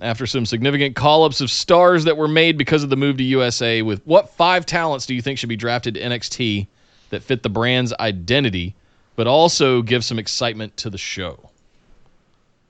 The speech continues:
So this is assuming we're doing a full three-brand draft.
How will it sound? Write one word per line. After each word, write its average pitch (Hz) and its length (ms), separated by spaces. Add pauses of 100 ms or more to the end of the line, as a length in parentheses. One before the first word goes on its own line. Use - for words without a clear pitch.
(120)
So 185 180
this 240 200
is 196 140
assuming 175 520
we're 151 120
doing 147 280
a 127 100
full 147 480
three-brand 143 840
draft. 107 600